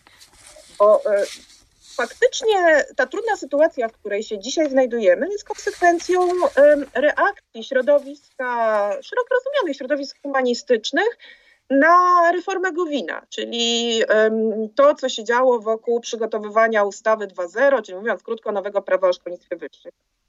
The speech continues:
E, w trakcie tych prac ewidentnie, i to nie ulega wątpliwości, em, niedostatecznie słuchano humanistów, którzy mówili, że akurat ten, em, obszar, ta dziedzina badań naukowych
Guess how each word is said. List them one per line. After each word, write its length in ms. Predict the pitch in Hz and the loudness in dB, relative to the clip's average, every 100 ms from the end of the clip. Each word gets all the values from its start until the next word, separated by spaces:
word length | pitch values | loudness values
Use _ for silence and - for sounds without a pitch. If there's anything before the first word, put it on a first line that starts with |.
| _ _ _ _ _ _ - | _ _ _ _ _ _ 0
E, 480 | 220 220 220 220 208 - _ _ _ _ _ _ _ _ _ _ _ - | 4 6 6 6 2 0 _ _ _ _ _ _ _ _ _ _ _ -20
w 60 | - | 0
trakcie 480 | 285 453 539 403 | 2 2 0 -6
tych 160 | 370 277 | -8 -8
prac 320 | - 320 - | -2 -2 -2
ewidentnie, 680 | - 415 - 539 466 - 254 | -12 -16 -6 -4 -4 -8 -8
i 40 | |
to 80 | 320 | -6
nie 140 | 370 | -2
ulega 260 | 480 539 539 | 2 2 2
wątpliwości, 920 | 539 539 - 554 392 - - - 175 - | 0 -2 -4 2 2 0 -8 -12 -12 -8
em, 280 | 208 202 202 - _ _ _ _ _ 226 | 0 0 0 -8 _ _ _ _ _ -4
niedostatecznie 1600 | 247 294 349 415 415 403 - 311 320 330 349 339 330 320 311 - _ _ _ _ | 0 2 4 4 4 2 2 0 0 -4 -4 0 0 0 -2 -6 _ _ _ _
słuchano 580 | - 294 - 440 381 240 | -8 -4 2 4 4 0
humanistów, 720 | - 240 226 220 196 - 359 | -2 -2 -2 -2 -4 -6 -6
którzy 220 | - 330 | -6 -4
mówili, 580 | 330 330 349 494 403 302 | -2 -2 -4 0 4 4
że 340 | 247 269 262 - | 6 4 4 0
akurat 600 | 254 262 - 508 381 - | -4 -4 -2 0 0 -4
ten, 160 | - 392 | -10 -6
em, 380 | 392 311 285 233 240 240 233 - | -4 -2 -4 -6 -10 -10 -4 0
obszar, 640 | 339 - 302 254 220 220 | 0 0 0 2 2 -2
ta 400 | - 202 202 202 | -2 0 2 0
dziedzina 500 | 202 233 214 392 370 | -4 -12 -8 0 0
badań 420 | 233 269 311 277 254 | 2 0 0 -2 -2
naukowych 920 | 240 233 - 214 196 202 294 440 | -6 -6 0 0 0 -6 -8 -8